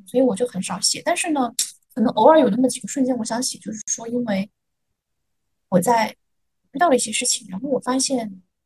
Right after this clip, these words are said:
没有这种表达，我看不到，看不到类似的东西，就没有人去从这样的一个角度去写这件事情。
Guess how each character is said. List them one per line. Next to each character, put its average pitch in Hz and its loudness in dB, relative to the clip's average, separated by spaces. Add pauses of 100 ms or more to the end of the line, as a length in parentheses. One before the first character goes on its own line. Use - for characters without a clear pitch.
(400)
没 185 0
有 277 4
这 - -4
种 180 -2
表 185 -8
达， - -20 (240)
我 240 -2
看 - -4
不 226 -6
到， - -6 (500)
看 - 0
不 254 4
到 226 4
类 202 -2
似 190 -4
的 180 2
东 - -12
西， - -8
就 214 -18 (100)
没 208 -8
有 247 6
人 185 0
去 - -10 (680)
从 - -6
这 - -4
样 294 4
的 185 2
一 - 2
个 190 -2
角 - -4
度 190 -16
去 - -16
写 - 0
这 185 -8
件 220 -6
事 190 -6
情。 - -8